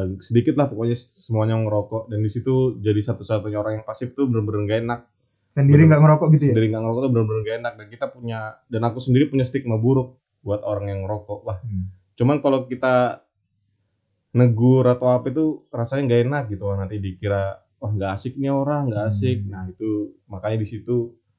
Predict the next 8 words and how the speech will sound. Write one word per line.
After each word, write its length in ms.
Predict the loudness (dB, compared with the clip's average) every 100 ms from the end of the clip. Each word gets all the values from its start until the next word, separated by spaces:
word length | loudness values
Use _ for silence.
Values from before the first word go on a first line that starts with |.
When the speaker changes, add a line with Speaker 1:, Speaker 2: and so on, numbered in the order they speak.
| _ _ _
Speaker 1:
daripada 420 | -2 0 0 0
jadi 240 | 2 2 0
pasif, 360 | -2 -4 -4 -6 -10 _ _
mending 260 | 0 2 2
diaktifin 420 | 0 -2 -4 -2
lagi 240 | -2 -2 -2
aja. 520 | -2 -2 -4 -4 -8 -10
Speaker 2:
Hmm. 560 | -12 -8 -6 -4 -6 -8